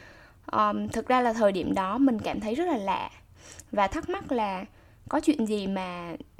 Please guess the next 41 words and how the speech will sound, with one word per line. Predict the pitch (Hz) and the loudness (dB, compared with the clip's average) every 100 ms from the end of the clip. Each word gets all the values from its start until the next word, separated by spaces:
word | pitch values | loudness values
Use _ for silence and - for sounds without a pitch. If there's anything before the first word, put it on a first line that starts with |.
| - | -10
ừm, | - 190 185 | -4 -2 -2
hai | 220 262 | -2 0
mẹ | 247 | 0
con | - 247 | 0 0
có | 254 | 0
thể | 320 - | -2 -4
nói | 185 185 233 | -4 -2 0
đến | 302 262 294 320 | 2 4 4 2
với | 247 285 | 2 4
nhau | 320 269 | 4 4
nhiều | 254 226 220 196 | 4 4 4 2
đến | 190 220 | -2 -2
thế | 269 240 220 | 0 0 0
mà, | 320 269 196 214 - - - - - - | 0 0 -2 -8 -16 -20 -20 -20 -12 -2
mà | 208 202 | 4 6
vấn | 226 | 8
đề | 294 247 | 8 8
là | 202 | 4
không | 208 254 | 4 4
phải | 240 | 4
lâu | 196 247 | 4 4
lâu | 254 247 | 4 4
mà | 240 214 196 185 - | 2 0 -2 -4 -6
nói | 196 196 294 | -2 0 0
hàng | 285 220 190 | 0 -2 0
ngày. | 196 190 180 - - - - - - - - | 0 -2 -4 -8 -16 -20 -20 -20 -20 -20 -10
Ờm, | - 208 208 202 208 | 0 0 0 -2 -4
thì | 233 | 0
mình, | 220 208 196 185 | 2 2 0 -6
lúc | - 50 50 320 254 | -10 -8 -2 -2 2
đó | 240 | 0
thì | 302 302 208 190 - - - - | 0 -2 -2 -6 -10 -16 -20 -8
mình | - 208 196 | -2 0 0
có | 226 | -2
chia | 285 277 | 0 -2
sẻ | 254 208 | -2 -2
với | 220 | 2
mẹ | 294 277 | 2 2
chồng | - 214 196 | 2 -2 0
mình | 190 185 185 | -2 -2 -4
là | 185 185 | -6 -6